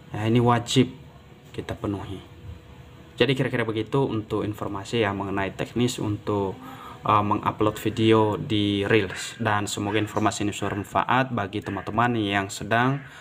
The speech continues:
mengebut ataupun mengejar untuk monetisasi akun Facebook, baik itu, eh, Facebook Pro maupun fanspage ya, atau halamannya.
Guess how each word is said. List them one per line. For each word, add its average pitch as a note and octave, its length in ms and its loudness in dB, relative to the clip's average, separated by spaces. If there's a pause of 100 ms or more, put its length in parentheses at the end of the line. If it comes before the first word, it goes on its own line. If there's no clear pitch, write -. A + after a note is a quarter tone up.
(160)
mengebut C3+ 480 6
ataupun G2+ 320 -6
mengejar G#2+ 640 2
untuk G#2+ 320 -6
monetisasi A2 880 -2 (400)
akun G2+ 340 0
Facebook, G#2 640 2
baik G2+ 380 -2
itu, G#2 400 0
eh, G2+ 420 0
Facebook - 460 -4
Pro D3+ 480 2
maupun G2+ 760 -6 (140)
fanspage G2 480 -2
ya, F#2+ 180 -8
atau G2 380 -4
halamannya. F#2 640 -8